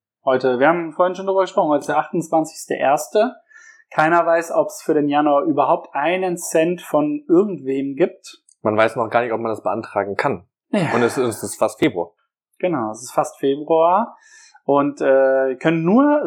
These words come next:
Speaker 1: ein herzliches Dank an die Sparkasse Bielefeld aussprechen, dass ihr so kulant mit... Äh,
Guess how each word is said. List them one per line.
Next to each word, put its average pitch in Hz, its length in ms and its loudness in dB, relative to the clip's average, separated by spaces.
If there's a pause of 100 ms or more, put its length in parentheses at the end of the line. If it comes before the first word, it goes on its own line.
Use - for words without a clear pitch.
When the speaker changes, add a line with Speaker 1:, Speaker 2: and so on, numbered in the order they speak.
(160)
Speaker 1:
ein 156 260 2
herzliches 196 460 0
Dank 180 220 0
an 165 80 2
die 143 80 -4
Sparkasse 156 580 -2
Bielefeld 156 600 -4
aussprechen, 147 840 -2
dass 131 220 0
ihr 131 100 0
so 127 180 2
kulant 151 680 0
mit... 143 340 0
Äh, 135 360 0